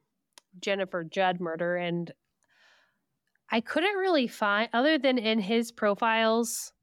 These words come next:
I couldn't really find anything that, like, linked him to it specifically. It makes a lot of sense because he did, like, go to high school with them and, um, he lived near them. And so they believe, like, he was obsessed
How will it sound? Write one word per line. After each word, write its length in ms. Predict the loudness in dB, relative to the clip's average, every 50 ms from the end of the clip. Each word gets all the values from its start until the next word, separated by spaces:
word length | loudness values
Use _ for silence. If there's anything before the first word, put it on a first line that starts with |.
| _
I 120 | -2 -2 -2
couldn't 300 | 0 -2 -2 -2 0 0
really 200 | 0 2 0 0
find 340 | 0 0 0 0 2 0 0
anything 460 | 0 0 -2 -2 0 2 2 2 2
that, 140 | 0 -2 -2
like, 320 | -2 -2 -2 -2 -4 -6
linked 760 | -6 -4 -4 -4 -4 -4 -6 -10 _ -12 -12 -10 -12 -14 -20 _ _ _ _ _ _ _
him 480 | -14 -6 -2 0 0 0 0 -2 -6 -6
to 320 | -8 -8 -6 -4 -4 -2 0
it 160 | 0 -2 -2
specifically. 760 | -6 -6 -4 -4 -4 -2 -4 -4 -4 -4 -4 -2 0 0 2
It 100 | 2 2
makes 280 | 2 0 0 -2 -2 -2
a 60 | 0
lot 200 | 2 2 0 0
of 80 | -2 -6
sense 380 | -8 -6 -2 -2 -2 -2 -4
because 280 | -6 -10 -8 -8 -8 -8
he 80 | -8
did, 220 | -6 -6 -6 -6 -6 -8
like, 120 | -10 -8
go 100 | -8 -8
to 60 | -10
high 180 | -10 -10 -12 -12
school 400 | -14 -12 -12 -10 -8 -8 -6 -4
with 200 | -6 -6 -6 _
them 400 | -4 -2 -2 -2 -2 -4 -4 -4
and, 300 | -4 -2 -2 -4 -4 -6
um, 540 | -8 -10 -10 -10 -8 -8 -8 -8 -8 -10 -10 _ _ _ _ _ _ _ _
he 160 | _ -6 -4 -2
lived 500 | -2 -2 -2 -4 -6 -8 -10 -12 -12 -14 _ -8
near 380 | -6 -4 -4 -4 -4 -4 -4 -2
them. 420 | -2 0 0 2 2 2 0 -2 -6 _ _ _ _ _ _ _ _ _
And 160 | -6 -6 -6
so 260 | -4 -2 -2 0 0
they 160 | 0 -2 -4 -4
believe, 300 | -4 -4 -4 -6 -4 -6
like, 200 | -6 -8 -8 -10
he 140 | -12 -10 -10
was 140 | -8 -8 -10
obsessed 680 | -10 -10 -8 -6 -4 -4 -4 -4 -6 -8 -10 -10